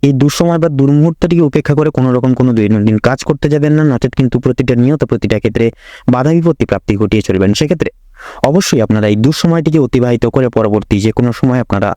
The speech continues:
দৈনন্দিন যে কোনো শুভ কাজ করতে পারেন, সেক্ষেত্রে কোনো বাধা বিপত্তি কিন্তু থাকছে না। আপনারা ভালো থাকুন, সুস্থ থাকুন, সতর্ক থাকুন। আজকের দিনটা আপনাদের খুব ভালোভাবে তথা মনোনীতভাবে কাটুক,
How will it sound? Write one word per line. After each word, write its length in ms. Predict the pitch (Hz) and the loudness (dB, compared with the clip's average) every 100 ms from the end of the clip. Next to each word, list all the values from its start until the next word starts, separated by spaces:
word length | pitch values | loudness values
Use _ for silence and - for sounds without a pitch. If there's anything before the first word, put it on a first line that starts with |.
| - | 0
দৈনন্দিন 440 | 101 110 120 135 143 | 0 2 2 2 2
যে 120 | 127 | 0
কোনো 160 | 127 127 | 0 -2
শুভ 160 | 113 117 | 0 0
কাজ 140 | 147 - | -2 -2
করতে 240 | 90 - 98 | -4 -2 -2
পারেন, 200 | 113 113 | -2 0
সেক্ষেত্রে 360 | - 135 139 | -2 -2 -4
কোনো 200 | 147 131 127 - - - | -2 -2 -2 -6 -20 -2
বাধা 240 | 113 117 143 | 2 2 2
বিপত্তি 340 | 156 165 - | 0 0 0
কিন্তু 220 | 101 98 123 | 0 0 0
থাকছে 340 | - 107 - | -2 -6 -2
না। 100 | 98 - - - _ _ - - - | -2 -4 -14 -20 _ _ -20 -18 -4
আপনারা 280 | 117 123 120 | 0 2 0
ভালো 200 | 117 131 | 0 0
থাকুন, 240 | 147 165 170 | 2 2 2
সুস্থ 200 | 151 - | 0 0
থাকুন, 260 | 123 120 120 | 0 0 0
সতর্ক 320 | 110 104 107 110 | -2 -2 0 0
থাকুন। 280 | 123 131 127 - | 0 0 0 0
আজকের 300 | 127 - 147 | -4 -2 0
দিনটা 220 | 160 165 101 | 2 2 0
আপনাদের 260 | 104 104 | 0 0
খুব 140 | - 107 | 0 0
ভালোভাবে 360 | 107 131 143 143 | 0 0 0 0
তথা 200 | - 135 | 0 0
মনোনীতভাবে 680 | 117 110 110 101 90 98 92 | 2 2 2 0 0 0 0
কাটুক, 320 | 107 - 123 | 0 0 -4